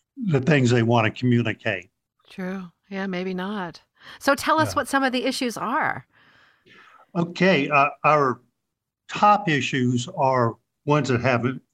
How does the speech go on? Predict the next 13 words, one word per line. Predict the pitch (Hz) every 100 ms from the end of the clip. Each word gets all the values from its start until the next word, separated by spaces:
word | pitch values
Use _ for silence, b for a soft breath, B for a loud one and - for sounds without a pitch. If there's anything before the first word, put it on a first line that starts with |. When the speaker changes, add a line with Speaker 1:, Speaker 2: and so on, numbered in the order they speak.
| -
Speaker 1:
very | 143 196 143
strong | 123 - 151 139 131
immediate | 117 123 143 147 143 127 120
impact | 139 139 120 123 110 - _ -
on | 143 113 107 110 -
our | 117 113
members | 120 127 123 110
and | 107 -
potential | - 123 -
members. | 107 107 95 185
Uh, | 127 123
Medicare, | 117 120 147 147 127 - 110 92 _ _ _ _ -
Speaker 2:
Mm-hmm. | 190 151 143